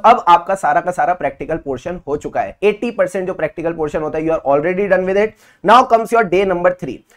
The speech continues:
डे नंबर थ्री में आपने थ्योरी करके जानी। सबसे पहले स्टार्टअप फाइनेंस सबसे ज्यादा इंपॉर्टेंट थ्योरी होती है, उसको करो। सिक्योरिटाइजेशन, रिस्क मैनेजमेंट, चैप्टर वन। तो ये जो सारी थ्योरीज हैं, ये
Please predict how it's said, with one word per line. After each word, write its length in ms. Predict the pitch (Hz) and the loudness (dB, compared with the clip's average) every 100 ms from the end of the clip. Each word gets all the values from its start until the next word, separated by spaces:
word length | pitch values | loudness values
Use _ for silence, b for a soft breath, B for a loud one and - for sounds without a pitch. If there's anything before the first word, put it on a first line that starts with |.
| b | b
डे 140 | 160 269 | 6 6
नंबर 260 | 269 240 240 | 6 0 -2
थ्री 180 | 220 | -4
में 100 | 220 | -6
आपने 280 | 220 180 185 | 0 0 0
थ्योरी 320 | 190 180 175 | -4 -4 -4
करके 220 | 196 185 190 | -4 -4 -2
जानी। 200 | 190 196 | -4 -4
सबसे 240 | 190 185 | -6 -4
पहले 160 | 170 180 | -4 -2
स्टार्टअप 340 | 170 143 170 | 0 0 -2
फाइनेंस 340 | 170 160 175 | -6 -6 -6
सबसे 220 | 170 135 147 | -10 -8 -8
ज्यादा 140 | 135 | -6
इंपॉर्टेंट 420 | 143 131 139 165 | -6 -4 -6 -6
थ्योरी 160 | 165 156 | -6 -8
होती 100 | 160 | -6
है, 60 | |
उसको 200 | 143 - | -8 -6
करो। 300 | 175 180 196 - b b | -4 -2 -4 -10 b b
सिक्योरिटाइजेशन, 840 | 226 220 233 240 240 233 220 233 | -2 4 4 4 2 2 0 0
रिस्क 200 | 185 190 190 | -2 -4 -2
मैनेजमेंट, 380 | 185 180 196 | -2 -2 -2
चैप्टर 260 | 196 156 156 | -2 -2 -4
वन। 140 | 139 | -8
तो 380 | 92 - _ - | -10 -16 _ -4
ये 160 | 202 254 | 4 4
जो 140 | 277 | 4
सारी 240 | 277 233 240 | 2 0 0
थ्योरीज 380 | 233 202 214 | 0 0 0
हैं, 80 | |
ये 60 | 214 | -2